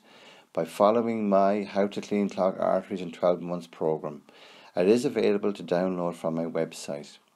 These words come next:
I sincerely hope that you found the information on how to clean clogged arteries useful. If you have been diagnosed with clogged arteries, this is the time to get healthy.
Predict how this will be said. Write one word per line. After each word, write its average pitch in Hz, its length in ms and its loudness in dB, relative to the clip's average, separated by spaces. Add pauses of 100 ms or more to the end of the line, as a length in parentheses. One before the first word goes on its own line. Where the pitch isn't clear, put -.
(1120)
I 98 60 -2
sincerely 139 560 -2
hope 120 300 0
that 104 180 -6
you 92 40 -2
found 107 360 -2
the 101 100 -2
information 92 640 -6
on 85 120 -6
how 95 160 -4
to - 140 -14
clean 90 380 -8
clogged 85 320 -2
arteries - 560 -8
useful. - 480 -10 (680)
If 104 200 -4
you 127 180 2
have 131 120 -4
been 110 160 0
diagnosed 98 560 0
with 95 140 -10
clogged 82 260 -4
arteries, 80 460 -6
this 113 260 -6
is 110 80 -6
the 104 80 -4
time 95 340 -4
to - 80 -10
get 87 220 -6
healthy. - 480 -12